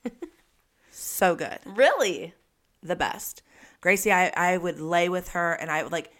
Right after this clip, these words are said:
Speaker 2: even if she slept with me, I would, like, you don't put your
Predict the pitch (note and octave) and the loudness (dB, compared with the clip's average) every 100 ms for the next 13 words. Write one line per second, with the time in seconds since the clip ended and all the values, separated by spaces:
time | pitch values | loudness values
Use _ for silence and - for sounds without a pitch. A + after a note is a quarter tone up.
0 | _ G3 A3 A#3+ A#3 G3 - F#3 - D#3 | _ 0 2 2 0 -4 -2 -2 -4 -6
1 | G#3 - F3 - F3+ F3+ F3 - _ _ | -6 -4 -6 2 2 2 -6 -20 _ _
2 | - E3+ _ _ _ _ _ _ G3+ C4 | -6 -6 _ _ _ _ _ _ 2 2
3 | B3 - - A3+ - F3 E3 D#3 | 0 -8 -2 -2 -2 -2 -2 -4